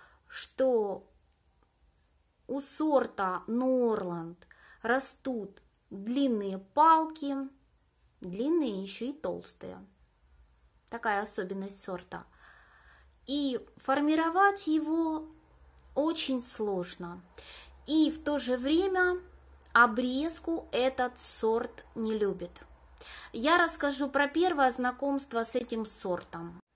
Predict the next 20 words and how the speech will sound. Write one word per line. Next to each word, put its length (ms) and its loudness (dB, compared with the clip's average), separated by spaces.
Несколько 520 -4
лет 240 -4
назад 480 0
я 160 -2
купила 540 -2
первый 440 -2
раз 400 -6
пеларгонию 720 -4
Норланд. 580 -10
Ко 160 4
мне 300 6
приехал 880 0
обрезанный 1200 6
куст, 720 -6
причём 760 -2
было 400 4
несколько 580 0
стволов 760 0
у 20 -4
него. 520 -4